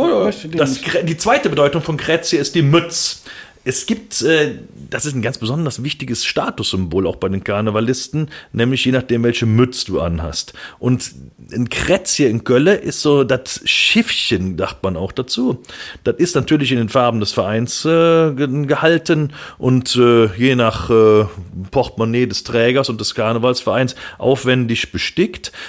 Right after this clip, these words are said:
Speaker 1: und ist eigentlich so der, ja, der, der, der, der, der, das Ausweichmützchen, wenn es mal ein bisschen zu warm ist, wenn man nicht immer diese riesen Karnevalsmütze mit Bommeln,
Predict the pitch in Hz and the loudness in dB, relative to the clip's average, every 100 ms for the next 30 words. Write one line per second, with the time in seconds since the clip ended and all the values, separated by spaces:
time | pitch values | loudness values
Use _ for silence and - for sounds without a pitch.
0 | - 120 131 175 120 135 147 143 156 147 | -4 -2 0 0 0 -2 -2 -2 0 4
1 | 135 117 - - - 107 131 135 117 98 | 4 2 -4 -18 -6 -2 0 0 -2 -4
2 | 117 113 104 107 107 90 95 95 98 98 | -4 -4 -2 -4 -4 -10 -14 -14 -14 -14
3 | - 117 120 110 117 110 107 110 - 151 | -12 -10 -6 -4 -2 -2 -2 -6 -2 2
4 | 208 - 156 160 151 160 175 - - 147 | 2 2 0 0 0 -2 -2 -2 -2 0
5 | 139 127 120 113 131 - 101 110 110 113 | 0 0 -2 -2 -2 -4 -4 -2 -2 0
6 | 135 143 127 131 127 123 135 131 123 117 | -2 -4 -2 0 0 0 0 0 2 2
7 | 104 120 156 175 139 117 123 120 135 131 | 0 0 0 0 -2 -4 0 2 2 2
8 | 127 139 139 - 127 113 110 117 127 120 | 0 0 -2 -2 -2 -2 0 0 2 0
9 | 113 | -2